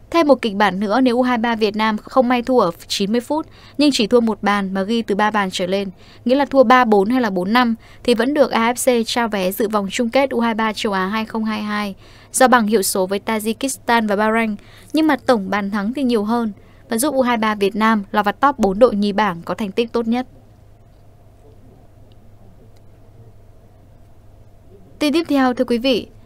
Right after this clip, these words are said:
báo Thái Lan nói lời kém may cho U hai ba Việt Nam, thầy trò ông Park mất vị thế ở giải châu Á.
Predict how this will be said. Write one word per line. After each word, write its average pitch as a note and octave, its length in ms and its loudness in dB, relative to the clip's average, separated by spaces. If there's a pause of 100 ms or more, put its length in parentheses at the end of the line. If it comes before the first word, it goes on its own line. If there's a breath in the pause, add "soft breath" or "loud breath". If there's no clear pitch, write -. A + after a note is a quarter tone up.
(160 soft breath)
báo B3+ 140 4
Thái B3+ 160 2
Lan C4+ 300 4
nói A3 140 2
lời B3+ 220 4
kém G3 240 -4
may A#3 220 0
cho A#3 120 2
U A3 60 0
hai A3+ 180 2
ba A3 160 0
Việt G3+ 180 -4
Nam, G#3 300 -2 (320 soft breath)
thầy C4+ 160 6
trò B3+ 140 -2
ông A#3 200 0
Park C#4 280 -2
mất D#4 180 0
vị G#3+ 180 -4
thế G3+ 120 0
ở A3 120 0
giải G3 220 -2
châu G3+ 180 -4
Á. F3+ 240 -2